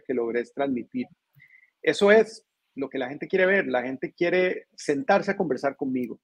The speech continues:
¿no? Eh, no hay nada más agradable que una conversación sincera. Creo que todos somos capaces de, de recordar esos momentos y de añorar esos, esas instancias en las que hemos estado rodeados de amigos o de familia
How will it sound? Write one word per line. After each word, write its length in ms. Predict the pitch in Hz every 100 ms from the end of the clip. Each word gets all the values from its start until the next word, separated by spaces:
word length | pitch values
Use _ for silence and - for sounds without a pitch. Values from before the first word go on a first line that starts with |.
| _ -
¿no? 280 | 127 165 175 _ - - _ -
Eh, 280 | 131 123 127
no 160 | 139
hay 140 | 151 165
nada 640 | 170 185 190 190 185 - -
más 400 | 135 147 156 -
agradable 640 | 165 143 160 190 147 110
que 80 | -
una 160 | 131 147
conversación 720 | 170 147 - 117 - 143 156
sincera. 580 | - 165 147 233 220 - _ _ _
Creo 140 | 135 135
que 120 | 165 _
todos 280 | - 175 185
somos 200 | 185 175
capaces 460 | - 170 156 180 156
de, 220 | 180 139
de 140 | 117 127
recordar 800 | 131 - 120 113 147 170 180 175 _ _
esos 200 | - 170 175
momentos 460 | 151 170 165 190
y 60 | 180
de 100 | 147
añorar 680 | 131 123 120 151 185 165 -
esos, 500 | 143 - 160 - -
esas 280 | 143 131 156
instancias 540 | 165 - 151 147 160
en 120 | 165 135
las 180 | 120 -
que 80 |
hemos 240 | 120 135 151
estado 420 | 107 143 147 160
rodeados 600 | 143 127 131 143 160 151
de 100 | 127
amigos 540 | 113 131 170 165 156 143
o 60 |
de 100 | 123
familia 640 | - 117 147 175 175 165